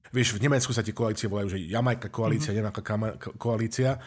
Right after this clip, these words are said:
Speaker 1: Čiže toto občianska koalícia, O K skratka, hej, to je takisto už vymyslené, čo neviem, čo by ešte chceli, tak už by sa teda mohli stretnúť a nejakým spôsobom dohodnúť, hej. Len, e,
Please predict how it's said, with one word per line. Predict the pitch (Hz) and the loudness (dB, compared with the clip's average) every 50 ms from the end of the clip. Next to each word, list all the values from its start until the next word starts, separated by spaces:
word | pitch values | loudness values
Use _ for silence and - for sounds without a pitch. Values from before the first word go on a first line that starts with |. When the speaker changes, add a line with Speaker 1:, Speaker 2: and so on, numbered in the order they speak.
| - _ _ _ - - - - | -20 _ _ _ -20 -20 -16 -4
Speaker 1:
Čiže | - - 120 113 | -2 0 0 2
toto | 123 151 131 - 127 - 120 - | 2 2 2 4 2 2 2 4
občianska | 196 208 196 202 - - 180 151 - - | 4 4 4 4 4 4 4 4 2 -2
koalícia, | - - 135 139 143 143 127 - 135 127 123 127 - | -4 0 2 2 2 2 2 2 2 2 2 0 0
O | - 165 156 151 - | 4 4 4 4 4
K | - 156 120 107 | 2 2 2 2
skratka, | - - - 127 107 107 107 - - - 135 151 156 | 0 0 -2 0 -2 -2 -4 -6 -4 -2 0 2 2
hej, | 113 120 123 | 4 2 2
to | - 104 | 0 -2
je | 95 - | -2 -2
takisto | 104 104 113 107 - - | -2 -4 -4 -4 -2 -2
už | 113 110 - | -2 0 2
vymyslené, | 123 120 131 123 127 - 135 135 139 | 2 4 4 4 4 2 2 2 2
čo | 127 127 120 | 2 0 -2
neviem, | 101 117 117 107 | -2 0 -2 -2
čo | 101 110 | -2 -4
by | 107 | -4
ešte | 104 - - 101 | -4 -4 -4 -6
chceli, | - - 123 127 | -4 -2 -2 0
tak | 127 120 113 | 0 0 0
už | 131 147 | 2 0
by | 160 | 2
sa | - 143 | 0 0
teda | 131 151 127 120 | 0 0 0 0
mohli | 120 139 143 127 | 2 2 2 0
stretnúť | 107 - - - 110 104 - - 135 147 127 - _ _ _ _ - _ | 0 -2 -2 -4 -4 -4 -2 -2 -2 -2 -2 -6 _ _ _ _ -20 _
a | - 104 | -2 0
nejakým | 123 143 143 - 123 120 | 0 0 2 0 0 -2
spôsobom | - - 139 143 - - 120 110 107 | -2 -2 -2 0 2 2 2 2 0
dohodnúť, | 101 98 120 120 123 107 82 90 87 82 82 | 2 4 4 6 6 4 2 -2 -6 -6 -6
hej. | 87 101 123 127 127 127 - - - - - - | -4 -2 -2 -2 -4 -6 -14 -16 -16 -18 -6 -2
Len, | 117 123 127 127 127 - - | 0 0 0 0 -2 -8 -12
e, | - - 151 | -4 0 2